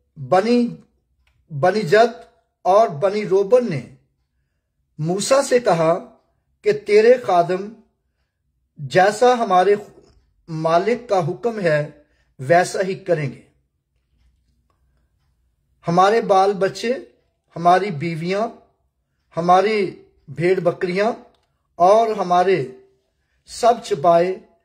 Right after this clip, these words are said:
जिलाद के शहर में रहेंगे। पर जो,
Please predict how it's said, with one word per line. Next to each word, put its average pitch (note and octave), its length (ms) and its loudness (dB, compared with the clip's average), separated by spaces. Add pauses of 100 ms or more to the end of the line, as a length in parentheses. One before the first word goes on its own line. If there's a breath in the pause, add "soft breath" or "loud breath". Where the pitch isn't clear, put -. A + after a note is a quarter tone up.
(420)
जिलाद F#3 600 0
के G3 120 -2
शहर F#3+ 380 -4
में C3+ 360 -8 (120)
रहेंगे। C#3+ 480 -8 (1200)
पर A#3 360 0 (1000)
जो, G3+ 260 4